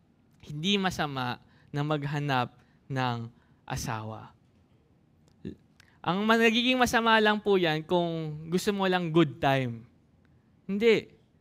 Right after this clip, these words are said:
Ang dapat, ang layunin is, eto na yung taong mamahalin ko panghabang buhay. Kaya nga po ako po, kailangan natin tanggalin yung stigma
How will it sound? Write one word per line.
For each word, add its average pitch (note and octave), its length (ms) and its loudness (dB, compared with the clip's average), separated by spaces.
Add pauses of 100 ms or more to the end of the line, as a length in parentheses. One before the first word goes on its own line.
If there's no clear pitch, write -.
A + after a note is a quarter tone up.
(300)
Ang F#3+ 160 -2
dapat, A#3+ 400 4
ang G#3 160 0
layunin G#3 560 2
is, D3+ 400 -4 (400)
eto G#3 320 2
na A3+ 160 4
yung A3 160 2
taong G#3+ 420 6
mamahalin F3 680 0
ko D3 80 2
panghabang D#3 1040 0 (400)
buhay. C#3 640 4 (1700)
Kaya B3+ 240 4
nga C4 80 6
po B3 160 6
ako A#3+ 240 6
po, G3 140 4 (760)
kailangan A#3 400 2
natin A#3+ 160 -2
tanggalin A3 960 0
yung G#3 160 0
stigma F#3+ 880 0